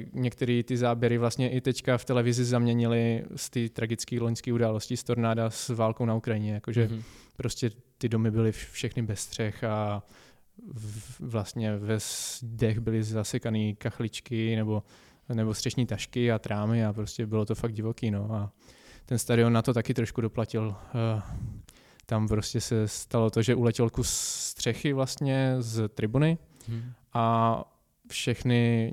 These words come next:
Speaker 1: jako trámy, co letěly ze střech z okolí a stromy, tak se zasekávaly prostě do dráhy a do trávy, takže ano, tartan to úplně neodfouklo, tak jak by si někdo mohl představovat, že by celá ta čtyřstovka odletěla jako talíř,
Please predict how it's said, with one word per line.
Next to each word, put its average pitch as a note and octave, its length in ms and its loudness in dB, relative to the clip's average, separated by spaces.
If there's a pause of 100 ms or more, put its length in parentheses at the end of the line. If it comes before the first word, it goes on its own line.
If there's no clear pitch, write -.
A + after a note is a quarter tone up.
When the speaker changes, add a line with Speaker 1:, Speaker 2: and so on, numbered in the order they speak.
(160)
Speaker 1:
jako A#2+ 220 -2
trámy, A2 320 0
co - 140 -2
letěly A#2+ 300 4
ze A2 140 2
střech - 520 -2 (120)
z B2+ 140 -4
okolí A#2+ 500 2
a A#2 60 0
stromy, A#2 360 0
tak A2+ 140 0
se A#2 160 0
zasekávaly A2 680 0
prostě A#2 300 -4
do A2+ 120 2
dráhy A2+ 560 4
a A2 280 -2 (360)
do A2+ 120 0
trávy, G#2+ 380 2
takže G#2+ 340 0 (1300)
ano, A#2 380 2 (340)
tartan B2+ 340 6
to C#3+ 140 4
úplně C#3 240 6
neodfouklo, B2+ 520 8
tak B2 140 6
jak A#2+ 80 4
by B2 100 6
si B2 280 4
někdo B2 300 4
mohl B2 180 6
představovat, A#2+ 460 2
že A#2 80 2
by A#2 100 2
celá A#2 280 0
ta A#2 120 2
čtyřstovka B2 540 0
odletěla A#2+ 420 2
jako A#2+ 180 0
talíř, A#2 440 2